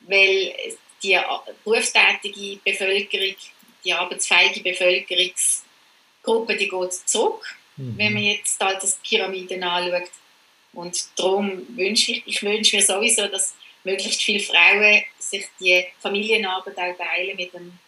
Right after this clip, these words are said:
Speaker 1: mit dem Mann. Und das, mir hat das eine unglaubliche Zufriedenheit gebracht.
Speaker 2: Ja. Es gäbe sicher auch Wege, irgendwie, dass beide achtzig Prozent arbeiten oder irgend noch, ja,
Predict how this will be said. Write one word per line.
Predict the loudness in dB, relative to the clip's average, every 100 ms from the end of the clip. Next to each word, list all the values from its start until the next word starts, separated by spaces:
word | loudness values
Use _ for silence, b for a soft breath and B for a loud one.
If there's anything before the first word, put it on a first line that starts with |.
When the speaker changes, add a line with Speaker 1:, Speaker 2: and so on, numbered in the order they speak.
| _ _ _ -2
Speaker 1:
mit | -2
dem | -2 0
Mann. | 0 2 2 0 -6 _ -16
Und | -16 -8
das, | -6 -6 -8 -12 -16 _ -20 -18 -4
mir | 0 0
hat | 0
das | -4
eine | -6 -8
unglaubliche | -2 0 0 -4 -14 -6
Zufriedenheit | -4 -2 -2 -2 -2 -2 -4 -10 _ _ _ _ _ _ _ _ _ -2
gebracht. | 2 2 -2 -12 -18 -20 _ _ _ -14 -10
Speaker 2:
Ja. | -10 -12 B B B
Es | -2
gäbe | 2 2 2
sicher | -2 0 2
auch | 2
Wege, | 2 0 0 -2 -2
irgendwie, | -4 -2 -2 -4
dass | -8
beide | -4 -4 -4 -4 -2
achtzig | -2 -2 -10
Prozent | -4 -4 0 0 0 0 0
arbeiten | 0 -2 -4 -4
oder | -4 -4 -6 -8 -14 -20 -10 -4
irgend | -2 -2 -2 -2
noch, | -2 0 -2 -4 -12 -20 -20 _ _ _ _ _ _ _ _ _ -6
ja, | 0 0 0